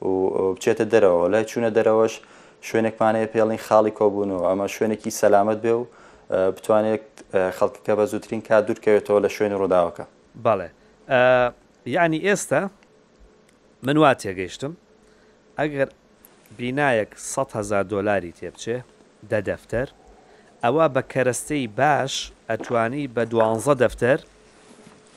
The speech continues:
Speaker 2: شتێکی زۆر باش دروستکەی، نە ماڵی خۆت کاولکەی، نە ماڵی خەڵکیش کاولکەی،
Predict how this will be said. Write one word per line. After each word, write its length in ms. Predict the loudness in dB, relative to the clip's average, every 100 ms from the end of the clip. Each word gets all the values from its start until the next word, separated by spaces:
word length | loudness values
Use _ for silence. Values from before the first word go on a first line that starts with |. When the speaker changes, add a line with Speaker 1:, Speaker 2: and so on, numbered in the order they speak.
| -10
Speaker 2:
شتێکی 300 | -6 -6 -4 0
زۆر 140 | 2 4
باش 160 | 4 2
دروستکەی، 440 | -4 -4 -4 -4 -4 -12 _ -20 -20 -20 -20 _ _ _ _ -10 -2
نە 100 | 0
ماڵی 280 | 4 4 2 0
خۆت 200 | 0 0 -2
کاولکەی، 800 | -2 0 0 -4 -10 -14 -10 -10 -10 _ _ _ _ _ -8
نە 80 | -2
ماڵی 280 | 0 0 0 -4
خەڵکیش 340 | -6 -6 -10 -10
کاولکەی، 580 | -8 -8 -10 -14 -12 -10